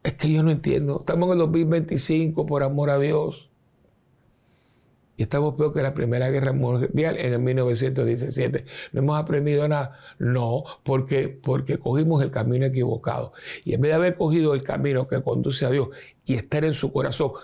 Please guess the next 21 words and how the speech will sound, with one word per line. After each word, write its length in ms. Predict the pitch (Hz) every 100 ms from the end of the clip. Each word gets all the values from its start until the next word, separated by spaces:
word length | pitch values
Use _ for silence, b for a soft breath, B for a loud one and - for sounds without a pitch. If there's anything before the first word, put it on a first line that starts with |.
| -
donde 340 | 131 127 127
uno 160 | 151 165
aprende 800 | 135 156 143 147 135 175 233 - _ _ _ _ _ _
a 140 | - 110
ser 220 | 131 120
manso 420 | 131 143 131 127
y 80 | 135
humilde, 500 | 151 185 165 190 196 B B -
cogimos 460 | 113 127 139 131
el 100 | 127
corazón 520 | - 117 113 170 160 165 B B
de 220 | - 101 127
ir 80 |
a 120 | 120 131
otro 340 | 190 190 165
ser 380 | - 131 131 B B B _
que 120 | 123
es 60 | 120
división, 840 | 120 113 104 - 165 190 220 208 b b b -
violencia, 880 | 123 123 120 147 170 170 170 175 -
muerte, 800 | 104 107 120 170 180 196 196 -